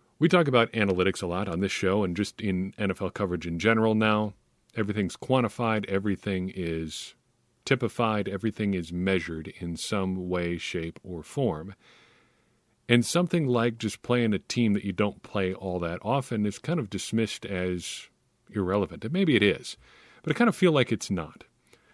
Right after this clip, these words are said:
Feel is a thing. A feel for a team, familiarity with a team, how they operate, who they've got on their team matters. And it's hard to get a feel for somebody you only play every four years.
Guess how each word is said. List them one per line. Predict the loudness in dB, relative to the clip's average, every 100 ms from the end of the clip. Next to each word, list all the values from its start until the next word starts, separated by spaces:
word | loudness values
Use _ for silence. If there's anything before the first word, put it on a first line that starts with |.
| _
Feel | 2 6 8 6 4 -4 _ _ _ _ _
is | 4 6 4
a |
thing. | 2 0 -2 -8 -20 _ _ -6
A | -2
feel | 2 2 2
for | 2 0
a |
team, | 0 2 4 4 0 -6 _
familiarity | 0 4 6 6 6 4 4 4
with | 2 0
a |
team, | -2 0 2
how | 2 0 0
they | 0
operate, | 0 0 0 0
who | 2
they've | 2 2
got | 2 0 0
on | -2
their | -4
team | 0 2 4
matters. | 2 2 -2 -8 -16 -16 -20 -20 -20 -20 _ -4
And | 2
it's | 4
hard | 6
to | 6
get | 4
a |
feel | 2 2 2
for | 2
somebody | 0 0 2
you | 2 2
only | 0
play | 2 4 4
every | 4
four | 0 -2 0 0
years. | 2 0 -2 -10 -16